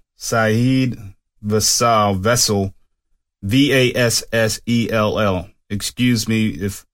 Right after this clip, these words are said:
I said that wrong. Uh, was shot and killed by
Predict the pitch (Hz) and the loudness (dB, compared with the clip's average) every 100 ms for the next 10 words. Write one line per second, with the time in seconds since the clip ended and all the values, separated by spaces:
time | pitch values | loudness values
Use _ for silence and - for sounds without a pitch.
0 | _ - 117 107 - 120 104 98 85 110 | _ -2 0 2 2 2 2 0 0 0
1 | 98 90 - _ _ _ _ - 104 110 | 0 -2 -10 _ _ _ _ -4 0 2
2 | 107 101 120 110 160 160 151 143 139 131 | 2 0 0 2 4 4 4 0 2 2
3 | 123 107 113 117 110 107 | 2 2 2 4 2 0